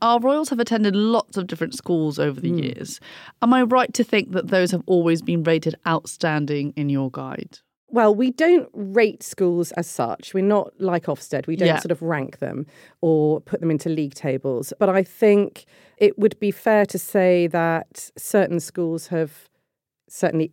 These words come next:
Speaker 2: improved over the years. I would expect in the eighties that a lot of our public schools were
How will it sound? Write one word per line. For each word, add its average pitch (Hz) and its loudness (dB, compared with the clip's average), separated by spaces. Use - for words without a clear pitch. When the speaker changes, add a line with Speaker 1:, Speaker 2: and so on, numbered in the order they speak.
Speaker 2:
improved 156 -4
over 135 -2
the 139 -4
years. 123 -2
I 170 0
would 165 0
expect - -4
in 175 4
the 160 2
eighties 165 -2
that - -2
a 170 -2
lot 180 2
of 160 -6
our 156 0
public 151 -6
schools 147 -6
were 156 2